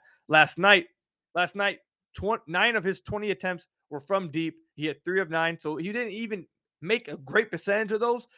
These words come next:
but the fact that he's letting them rip like that, like that, like that, like that, teams know that you have to close out quick on him or he's going to let it fly, and that opens up the floor for everybody and opens up the floor for himself to get open buckets, get to the rim, draw fouls,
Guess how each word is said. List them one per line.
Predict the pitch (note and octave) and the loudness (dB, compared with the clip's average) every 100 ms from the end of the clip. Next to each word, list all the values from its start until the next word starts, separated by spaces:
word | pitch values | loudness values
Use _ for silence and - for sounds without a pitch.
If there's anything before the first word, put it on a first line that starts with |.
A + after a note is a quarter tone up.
| _ - | _ -6
but | |
the | F#3+ | -6
fact | - A#3+ A#3+ | 0 0 0
that | F#3 | -6
he's | G#3+ C#3+ | -10 0
letting | G3+ A#3+ | 0 2
them | A3+ F3+ | -2 -2
rip | F3+ F#3 - _ | -2 -2 -6 _
like | C#3 C3 | -10 -6
that, | D3+ C#3+ - | -4 -4 -6
like | A#2+ - | -10 -6
that, | C#3+ B2 | -6 -6
like | C3+ B2 | -10 -10
that, | - C#3 - | -6 -6 -6
like | C3 C3 | -12 -8
that, | D3+ C#3 - _ _ | -4 -4 -6 _ _
teams | - A#3 G#3 E3+ | -6 -4 -4 2
know | A3 G3+ F#3+ _ | 4 4 2 _
that | E3 | -6
you | E3+ F#3 | -4 4
have | G#3+ G#3+ | 6 4
to | |
close | G#3 G#3 G3 | 0 0 2
out | G3+ D#3+ | 2 0
quick | - C4+ A#3+ | -4 -2 -2
on | A#3 | -2
him | A#3 A#3 - - | -4 -6 -10 -4
or | F3 | 0
he's | F#3 | 0
going | F3 G3+ | 0 0
to | E3+ | 2
let | G3 | 0
it | F3+ | 0
fly, | - E3+ E3+ | 2 4 4
and | D#3+ D#3 | 2 0
that | G3 - | 0 2
opens | G#3+ G#3 G3+ G3+ | 2 2 0 0
up | G#3 | -2
the | F3 | -4
floor | - G#3 A3 | -4 0 0
for | A3 | 0
everybody | C#3 C#3+ C#3 C#3 D3+ F3 | -4 -4 -2 -2 0 -2
and | E3 | -4
opens | F#3+ F#3 | -4 -4
up | F3+ | -6
the | F3+ | -8
floor | - D#3 - | -6 -6 -4
for | D#3 | -6
himself | D#3 D#3 D3+ | -6 -4 -4
to | D3 | -4
get | C#3 - | -8 -6
open | D3+ D3 | -6 -6
buckets, | C#3 C#3+ C#3 C3+ - - - | -4 -4 -4 -12 -14 -20 -4
get | D#3 - | -4 -2
to | E3+ | -2
the | E3 | 0
rim, | D3+ D3 C#3 _ | 0 -2 -4 _
draw | - D3 D#3 | 0 2 2
fouls, | D#3+ D3 D3 | 4 4 4